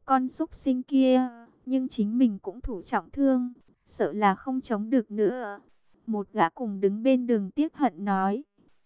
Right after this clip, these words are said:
"Lão tổ Lâm gia nếu thực không may có vấn đề gì, đám sơn tặc phụ cận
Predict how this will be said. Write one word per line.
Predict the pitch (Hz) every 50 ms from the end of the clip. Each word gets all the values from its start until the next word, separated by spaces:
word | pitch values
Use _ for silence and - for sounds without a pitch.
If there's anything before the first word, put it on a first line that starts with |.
| _ _ _ _ -
"Lão | 254 247 190 156 165
tổ | - - 277 226 190
Lâm | 185 214 247 247 247 247 254
gia | 269 262 254 240
nếu | 233 226 208 208 220
thực | - - 262 233 _
không | - 277 254 254 254
may | 262 262 262 247
có | _ - 208 208
vấn | 214 214 214 202 208 214
đề | 254 233 208
gì, | 190 190 233 220 214 208 202 196 185 180 196 - _ _ -
đám | 220 208 196 214
sơn | 233 - - 277 262 254 254
tặc | - 254 214 - _ _
phụ | - 220 160
cận | - - 226 160